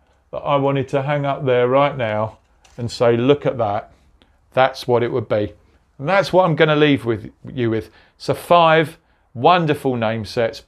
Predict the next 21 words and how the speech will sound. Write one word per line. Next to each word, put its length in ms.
Big 200
thanks 380
to 80
Footprint 600
for 160
printing 520
these 300
on. 300
Let 260
us 180
know, 180
guys. 340
Hit 140
us 160
up 160
in 120
the 60
comments. 480
Let 200
us 180
know 320